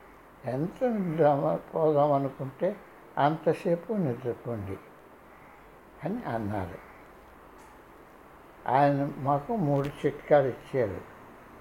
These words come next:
"ఏమీ మాట్లాడకండి, ఏమీ చదవకండి, మీ అభ్యాసం మీరు చేసుకోండి." పది రోజులు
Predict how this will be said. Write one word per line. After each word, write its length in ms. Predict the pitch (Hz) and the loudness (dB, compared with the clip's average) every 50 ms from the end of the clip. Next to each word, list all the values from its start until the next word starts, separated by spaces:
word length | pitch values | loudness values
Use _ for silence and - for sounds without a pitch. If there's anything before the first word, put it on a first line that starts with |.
| - - - - - - - - - - - - 110 | -20 -20 -20 -20 -20 -20 -20 -20 -20 -20 -16 -10 -4
"ఏమీ 600 | 113 127 143 160 165 170 165 156 135 139 156 180 | 0 4 4 6 6 6 6 4 4 4 2 2
మాట్లాడకండి, 960 | 190 147 127 123 117 - - 131 113 127 120 - 127 117 113 110 123 120 120 127 - - - - - - - - - - - - - - - | 2 2 2 2 0 0 -2 -4 -4 -4 -6 -8 -8 -8 -8 -6 -6 -6 -6 -6 -10 -16 -20 -20 -20 -20 -20 -20 -20 -20 -20 -20 -14 -4 0
ఏమీ 520 | 127 131 147 151 156 160 165 165 165 165 196 | 2 4 4 6 6 6 6 4 2 0 0
చదవకండి, 920 | 190 - - 135 117 110 120 123 117 - - 117 110 110 110 110 110 120 - - - - - - - - - - - - - - - | -2 -4 0 2 2 4 4 2 0 0 -6 -10 -8 -8 -10 -10 -10 -12 -14 -16 -18 -20 -20 -20 -20 -20 -20 -20 -20 -20 -18 -8 -4
మీ 140 | 147 156 156 | 0 2 4
అభ్యాసం 760 | 156 143 127 156 - 143 151 156 151 - - 226 247 240 214 165 | 4 4 2 2 2 6 6 6 6 4 -4 -6 -4 -2 0 0
మీరు 320 | 131 110 - - - - | 0 -2 -4 -8 -10 -8
చేసుకోండి." 680 | 113 104 95 - - - - 104 101 101 87 92 95 - - - - - - - - - - - - - - - - - - | -8 -8 -8 -12 -12 -10 -8 -6 -6 -6 -6 -6 -8 -10 -10 -14 -20 -20 -20 -20 -20 -20 -20 -20 -20 -20 -20 -20 -18 -10 -6
పది 180 | 120 127 147 135 | -6 -4 -4 0
రోజులు 480 | 151 185 185 208 - - - 226 175 | 2 2 2 2 2 -2 -2 -4 -4